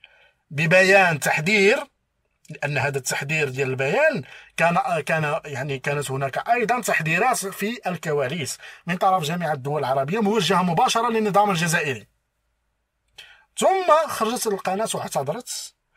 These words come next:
وهنا وقعوا في الفضيحة. لأنهم ادعوا كذبا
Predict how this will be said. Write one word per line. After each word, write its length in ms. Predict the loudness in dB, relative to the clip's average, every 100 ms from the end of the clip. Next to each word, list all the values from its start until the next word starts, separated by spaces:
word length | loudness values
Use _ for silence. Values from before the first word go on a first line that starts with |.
| _ _ -10
وهنا 420 | -6 -4 -4 -4 _
وقعوا 400 | -8 -8 -8 -8
في 100 | -10
الفضيحة. 640 | -12 -16 -16 -14 -14 -16 _ _ _ _ _ -10
لأنهم 460 | -6 -4 0 0
ادعوا 460 | -2 2 4 4 2
كذبا 760 | 0 2 2 4 2 0 -6